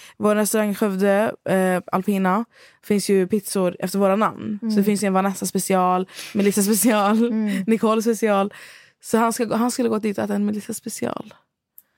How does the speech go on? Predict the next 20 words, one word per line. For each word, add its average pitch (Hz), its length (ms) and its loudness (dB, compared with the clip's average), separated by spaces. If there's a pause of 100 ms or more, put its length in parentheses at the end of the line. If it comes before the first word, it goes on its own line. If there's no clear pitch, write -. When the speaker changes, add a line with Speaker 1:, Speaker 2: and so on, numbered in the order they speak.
(240)
Speaker 1:
Alltså, 226 240 2
fattar 262 300 2
du 262 60 4
hur 240 160 4
äck-, - 240 0
alltså, 214 160 4
Speaker 2:
Mm. 208 140 2
Speaker 1:
det, 214 60 2
det, 202 120 2
det 214 60 4
är 208 140 2
skrämmande. 214 840 0 (460)
Och 214 680 0
då 214 100 4
kommer 240 180 0
man 233 120 2
ju 247 60 2
lite 233 200 -4
tillbaka 208 360 2
till 196 280 0